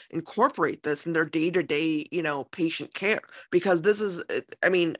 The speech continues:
I don't think you can get better than this. You know, there's certain things we can observe with the naked eye, but there's a lot that we can't. And that's where things like X-rays and C Ts and M R Is come in. And, and, uh, now, you know, these kind of technologies, I mean, this is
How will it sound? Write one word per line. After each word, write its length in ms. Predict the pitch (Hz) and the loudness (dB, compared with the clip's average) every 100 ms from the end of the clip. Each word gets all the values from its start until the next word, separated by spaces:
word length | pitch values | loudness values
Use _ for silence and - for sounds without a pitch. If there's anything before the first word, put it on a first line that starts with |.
| - | -2
I 160 | 175 190 | 0 0
don't 180 | 208 | -2
think 160 | 202 180 | -2 -4
you 60 | 175 | -4
can 120 | 170 | 0
get 180 | 135 - | 0 2
better 260 | 180 220 | 4 4
than 180 | 113 123 | 2 -4
this. 260 | 95 - - - - - | -8 -10 -18 -20 -20 -4
You 100 | 170 | 2
know, 140 | 170 165 | 4 6
there's 280 | 196 190 | 4 2
certain 320 | - 226 - 208 | 2 0 0 0
things 240 | 208 202 | 0 0
we 80 | 185 | -4
can 140 | - | -2
observe 360 | 175 143 165 170 | -2 0 0 0
with 140 | 165 | -2
the 80 | 165 | -4
naked 360 | 165 165 175 151 | -2 -2 -2 -2
eye, 220 | 165 175 | -2 -2
but 140 | 156 | -4
there's 360 | - 156 160 - - - - | 0 0 0 -8 -18 -10 -2
a 80 | 165 | -2
lot 360 | 143 165 190 | 2 2 2
that 160 | 175 - | 0 0
we 140 | 165 | -2
can't. 480 | - 196 190 170 - | -2 -4 -2 -2 -2
And 100 | 165 | 0
that's 260 | 160 180 175 | 0 -2 -2
where 120 | 175 | -2
things 400 | 170 170 175 170 | -2 -4 -4 -4
like 180 | 165 135 | -4 -2
X-rays 500 | 143 - 151 143 160 | -4 -2 -2 0 -2
and 120 | 151 | -10
C 160 | 147 | -10
Ts 360 | 135 156 151 156 | -8 0 2 2
and 100 | 160 | 2
M 120 | 160 | 2
R 240 | 156 135 147 | 4 4 4
Is 140 | 143 | 0
come 200 | - 156 | -2 0
in. 160 | 143 139 | 0 0
And, 200 | 147 - - | -4 -8 -6
and, 200 | - 175 - | -2 -2 0
uh, 140 | 170 - 180 | 0 0 0
now, 260 | 170 165 | 2 2
you 160 | 156 175 | 0 0
know, 100 | 160 | 0
these 280 | 156 180 175 | -2 -8 -6
kind 240 | 185 165 | -2 -2
of 100 | 156 | -2
technologies, 720 | 180 - 156 160 156 160 156 | -8 -4 -2 -2 -2 -2 -2
I 60 | 165 | -2
mean, 260 | 165 151 - | -2 -4 -2
this 160 | 196 202 | -2 0
is 220 | 214 170 | -2 -6